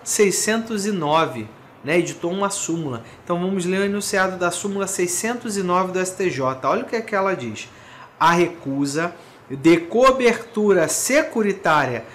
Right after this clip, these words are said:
sob a alegação de doença pré-existente é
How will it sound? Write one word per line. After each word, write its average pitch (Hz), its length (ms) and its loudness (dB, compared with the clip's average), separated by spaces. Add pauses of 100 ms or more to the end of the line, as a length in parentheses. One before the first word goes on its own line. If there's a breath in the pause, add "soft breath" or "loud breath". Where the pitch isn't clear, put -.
(140 loud breath)
sob 247 560 4
a 226 80 8
alegação 214 680 4
de 180 140 -4
doença 170 440 0
pré-existente 180 1040 0 (400 loud breath)
é 220 360 6